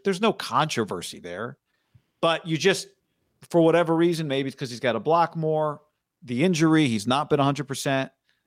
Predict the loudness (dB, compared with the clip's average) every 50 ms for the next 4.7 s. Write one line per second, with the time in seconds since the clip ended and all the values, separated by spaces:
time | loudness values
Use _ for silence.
0 | _ _ _ _ _ -14 -14 -14 -6 -4 -4 -2 -2 -4 -4 -2 -2 -2 -2 -4
1 | -8 -10 -4 -2 0 0 0 -2 0 -2 -4 -4 -4 -8 -8 -8 -6 -6 -2 -2
2 | -2 -2 -2 -6 -8 -10 -12 -12 -14 -16 -16 -18 -20 _ _ -2 -2 -2 -2 -2
3 | -4 -2 0 2 2 0 -2 -6 -12 -6 -2 0 0 0 -2 -6 -12 -10 -6 -4
4 | -4 -4 -4 -6 -6 -4 -4 -4 -4 -6 -10 -14 -16 -16